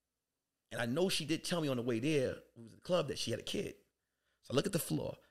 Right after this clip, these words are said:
I see a child's shoes. I see a woman pair of shoes.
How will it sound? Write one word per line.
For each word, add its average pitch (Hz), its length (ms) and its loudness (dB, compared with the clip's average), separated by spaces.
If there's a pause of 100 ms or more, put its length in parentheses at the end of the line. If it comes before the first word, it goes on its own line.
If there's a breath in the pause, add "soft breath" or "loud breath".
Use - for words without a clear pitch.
(160)
I - 40 -6
see 117 480 -2 (1900)
a 127 100 6
child's 170 720 6
shoes. 269 600 2 (1040 soft breath)
I 123 80 -8
see 120 480 0 (420)
a 110 60 -16
woman 131 340 -4
pair 190 220 2
of 190 60 2
shoes. 220 540 0